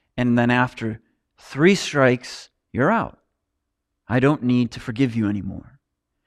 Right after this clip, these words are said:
Culturally, that was the acceptable way to think about forgiveness. And so what does Peter do? Very cleverly,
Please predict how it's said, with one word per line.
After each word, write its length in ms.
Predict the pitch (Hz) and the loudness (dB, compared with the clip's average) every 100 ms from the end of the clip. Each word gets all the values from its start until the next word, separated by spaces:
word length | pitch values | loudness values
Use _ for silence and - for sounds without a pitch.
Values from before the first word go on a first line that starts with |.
| _ - | _ -8
Culturally, 640 | - 220 254 - 160 143 | 10 10 10 4 2 6
that 220 | 156 160 170 | 6 6 6
was 220 | 170 - | 2 2
the 280 | 160 165 160 | 0 0 -2
acceptable 920 | 165 - - - 202 - 139 147 139 | -6 -4 -6 0 0 0 -2 2 4
way 400 | 151 185 143 139 | 8 8 8 4
to 140 | 135 | 0
think 240 | 143 156 143 | -4 -2 2
about 280 | 135 120 - | 4 2 0
forgiveness. 840 | 139 135 165 113 90 - - - _ _ _ _ _ _ _ _ _ _ _ _ _ _ _ _ _ _ - | -2 2 2 2 -10 -18 -20 -20 _ _ _ _ _ _ _ _ _ _ _ _ _ _ _ _ _ _ -8
And 100 | 147 | -2
so 160 | 165 | 4
what 220 | 156 151 | 6 6
does 160 | 160 131 | 4 -4
Peter 340 | - 156 156 | -4 -2 0
do? 320 | 175 196 202 190 _ _ _ _ _ _ _ _ _ _ _ _ _ - | 0 0 -4 -8 _ _ _ _ _ _ _ _ _ _ _ _ _ 2
Very 340 | 147 160 151 | 6 8 6
cleverly, 840 | - 175 180 151 127 113 123 170 | 4 0 2 2 2 2 2 0